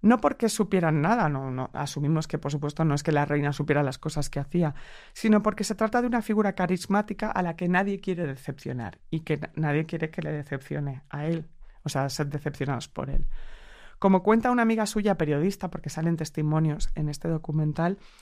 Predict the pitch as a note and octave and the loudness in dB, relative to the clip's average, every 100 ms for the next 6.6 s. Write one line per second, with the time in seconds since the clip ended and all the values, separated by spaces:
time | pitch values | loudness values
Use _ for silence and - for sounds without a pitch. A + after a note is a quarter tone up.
0 | - - - G3+ A3+ A3 B3+ G#3 F#3+ G#3 | -20 -18 2 4 6 4 4 4 4 4
1 | G3+ F#3 E3 F#3+ G3 F3 E3 - E3 F#3 | 4 4 6 4 2 -2 -4 -2 2 2
2 | F#3+ E3 D3+ D3 F3+ F#3 G3 G3 F3+ - | 2 0 0 0 0 0 0 -2 -2 2
3 | F3 G#3 G#3+ G3+ G3+ F3+ F3+ F3+ F3+ F3 | 2 2 2 2 2 0 0 0 0 0
4 | F3 - E3+ D#3+ E3 D#3+ E3+ F#3+ F#3+ F#3 | -2 -2 -2 0 0 0 2 4 4 2
5 | E3+ E3+ D#3+ E3+ F3+ - D#3 D3 C3+ C#3 | 2 2 0 -2 -6 -6 -6 -4 -4 -2
6 | C#3+ C#3+ D3 - C3 - | -2 -2 -6 -10 -10 -10